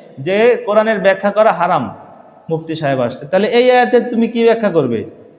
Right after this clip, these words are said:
যে আল্লাহকে টাকা ধার দিবে? কে আছো তোমাদের মধ্যে যে আমি আল্লাহকে কিছু টাকা পয়সা ধার দেবে? এই আয়াতের তো ব্যাখ্যা করতে হবে, তা না হলে ব্যাখ্যা না করলে এই কথার বাহ্যিক আমল আপনি কিভাবে করবেন? তাহলে এই কথাটাই রং।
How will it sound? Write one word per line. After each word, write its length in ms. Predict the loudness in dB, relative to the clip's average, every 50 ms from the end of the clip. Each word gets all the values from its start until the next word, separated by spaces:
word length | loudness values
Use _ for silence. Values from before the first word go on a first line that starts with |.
| _ _ _
যে 100 | -2 0
আল্লাহকে 400 | 2 2 2 2 0 0 0 -2
টাকা 300 | -2 -2 -2 0 0 0
ধার 280 | 0 0 0 0 0 0
দিবে? 180 | 0 0 0
কে 240 | 0 2 2 4 4
আছো 180 | 4 2 0 -2
তোমাদের 400 | -2 -2 -2 -2 0 -2 -2 -2
মধ্যে 240 | -4 -4 -6 -2 0
যে 80 | 0
আমি 160 | 0 2 2
আল্লাহকে 360 | 0 0 0 0 0 0 -2 -4
কিছু 220 | -8 -8 -10 -2
টাকা 260 | 0 0 0 0 0
পয়সা 240 | -2 -2 -2 -2 -2
ধার 280 | 0 0 0 0 0 -2
দেবে? 180 | -4 -4 -6 -8 -10 -14 -18 -20 -20 -20 -20 -20 _ -2
এই 140 | 2 4
আয়াতের 260 | 4 4 4 2 0 0
তো 80 | 0 0
ব্যাখ্যা 280 | 0 0 2 2 2 4
করতে 280 | 4 2 2 2 0
হবে, 160 | 0 0 0
তা 140 | 0 0 0
না 120 | 2 2 2
হলে 160 | 2 2 2
ব্যাখ্যা 280 | 2 0 2 2 0
না 100 | 0 0
করলে 240 | 0 0 2 2 2
এই 60 | 2 0
কথার 200 | 0 0 0 0
বাহ্যিক 440 | 2 2 2 2 0 0 0 2 2
আমল 220 | 2 4 4 2
আপনি 200 | 2 2 0 0
কিভাবে 340 | 0 2 2 4 4 2 2
করবেন? 380 | 0 0 0 0 -2 -4 -6 -10 -14 -18 -20 -20 -20 -20 -20 -20 -20 -20 _ _
তাহলে 160 | 0 2 2
এই 60 | 2 2
কথাটাই 420 | 2 2 2 2 2 4 2 2 4
রং। 320 | 4 2 2 0 0 -4